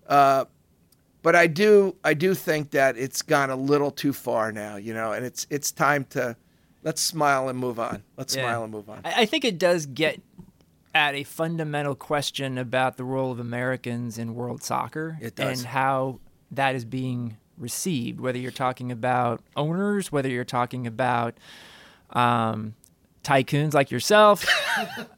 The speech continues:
Speaker 2: Uh, that's what I read in The Guardian. Um,
Speaker 1: And Mogul.
Speaker 2: <laughs> And, uh, but no, I mean, like, this is a real thing. And, or even as a, as a journalist who now covers, uh, an American covering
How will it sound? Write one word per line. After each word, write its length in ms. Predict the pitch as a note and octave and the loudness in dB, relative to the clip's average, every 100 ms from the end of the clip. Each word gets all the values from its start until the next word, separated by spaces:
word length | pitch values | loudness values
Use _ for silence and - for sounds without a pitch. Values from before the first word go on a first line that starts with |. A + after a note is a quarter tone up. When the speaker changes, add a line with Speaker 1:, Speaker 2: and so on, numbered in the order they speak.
| - | 2
Speaker 2:
Uh, 680 | F3 E3+ D#3+ D3 C#3 B2 B2 | 6 8 8 8 6 4 0
that's 240 | - A#3+ | 4 6
what 80 | D3+ | 6
I 40 | |
read 160 | C#3+ C3+ | 6 4
in 40 | |
The 60 | - | 2
Guardian. 500 | A#2+ B2 A#2+ A2+ A2 G#3 G3 - | 2 2 0 -4 -2 -2 -2 0
Um, 500 | C#3+ C#3 C3+ C3+ C3 | 4 6 6 6 4
Speaker 1:
And 140 | E3 | 4
Mogul. 400 | D3+ D3 C3+ C#3 D#3 - | 6 6 4 -2 -4 -14
Speaker 2:
<laughs> 140 | E3 | 0
And, 640 | D#3 C3+ A#2+ B2 F#3+ D#3+ D#3 | 6 8 6 6 6 8 8
uh, 340 | D#3 D3+ C#3+ - - - | 8 8 6 -2 -18 -4
but 100 | C#4 | 2
no, 160 | D#4+ F4 | 6 8
I 80 | F#3 | 8
mean, 120 | F#3+ | 8
like, 140 | F3+ | 6
this 140 | F3+ G3+ | 6 2
is 80 | G3+ | 4
a 60 | |
real 340 | F#3+ F#3+ G3 F#3+ | 6 8 6 6
thing. 480 | - C#4 C3+ B2+ | 4 2 2 2
And, 340 | C#3 C#3 C#3 C#3 | 2 2 0 -2
or 240 | D3+ D3+ D3+ | 2 2 2
even 600 | D#3+ D3 D#3 E3 E3+ E3 | -4 -6 -4 -2 -2 -2
as 140 | D#3+ | 0
a, 80 | E3+ | 0
as 300 | E3 E3+ E3+ | 2 0 0
a 40 | |
journalist 500 | C#3+ F3 B3+ C3 - | 4 6 6 0 -2
who 60 | B2+ | -2
now 140 | B2+ | -2
covers, 680 | B2+ B2 B2 C3 B2+ - - - | 0 0 0 -2 -4 -8 -12 -6
uh, 220 | C#3 A#2+ A2 | -2 -2 -4
an 80 | |
American 400 | - B2+ C3 C3 | -8 -4 -4 -4
covering 480 | B2+ B2+ B2+ A#2+ A2+ | 0 0 0 -2 -4